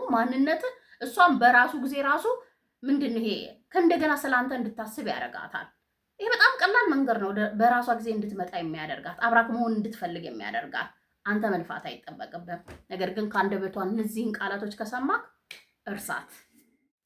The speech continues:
ሐሳቤን ከወደዳችሁት፣ ካመናችሁበት፣ ከተቀበላችሁት ለእኔ በላይ ቃሳቡ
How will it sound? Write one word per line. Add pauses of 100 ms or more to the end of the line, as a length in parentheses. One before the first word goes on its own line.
(180)
ሐሳቤን
ከወደዳችሁት፣
ካመናችሁበት፣
ከተቀበላችሁት
ለእኔ
በላይ
ቃሳቡ